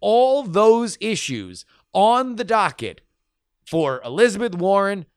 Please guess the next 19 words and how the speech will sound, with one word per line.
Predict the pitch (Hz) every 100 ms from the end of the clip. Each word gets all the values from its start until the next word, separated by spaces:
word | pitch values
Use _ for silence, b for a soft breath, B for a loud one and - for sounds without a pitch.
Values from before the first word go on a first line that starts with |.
| _
A | 185 208
O | 196 202
C, | 190 - 196 196 190 - _ -
Ted | 190 208 180
Cruz, | - 190 190 196 196 180 - _ -
and | 143
Donald | 165 185 190 165
Trump | 170 175 143
Junior, | 131 214 151 113 104 104 - _ _ _ _ _ _ _
this | 104 104 110 143 220 151 - - - _ _ _ -
GameStop | 127 202 220 202 - 165 123 120
fiasco, | - 143 120 113 110 - 113 92 101 110 _ _ _ _ _ _
this | 147 190
saga, | - - 214 202 185 131 95 113 117 _ _ _ _ _ _ _ _ _
and | 170 170 156 151 151 _ _ _
the | 147 165 156
restrictions | 139 - - 196 226 - 147 113 117 135 - _ -
on | 151 151 147
folks | - 165 151 -